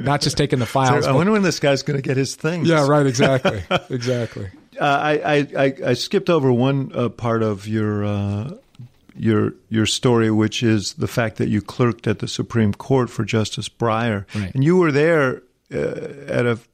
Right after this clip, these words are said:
Speaker 2: pretty consequential time. You worked, I know, on, uh, uh, on a, uh,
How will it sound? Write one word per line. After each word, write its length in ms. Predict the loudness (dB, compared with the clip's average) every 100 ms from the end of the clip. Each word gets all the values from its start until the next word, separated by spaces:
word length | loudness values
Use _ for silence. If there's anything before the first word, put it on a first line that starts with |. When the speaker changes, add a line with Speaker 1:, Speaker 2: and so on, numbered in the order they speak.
| _
Speaker 2:
pretty 180 | -2 -2
consequential 580 | 0 -2 0 0 0 0
time. 160 | 0 2
You 120 | 4
worked, 280 | 4 2 0
I 140 | 0
know, 420 | 2 4 4 2
on, 380 | 0 0 2 0
uh, 160 | 0 -4 -10 -20 -20 _
uh, 20 | -4 -2 -2
on 320 | 0 2 2
a, 300 | 2 2 0
uh, 340 | 0 -2 -2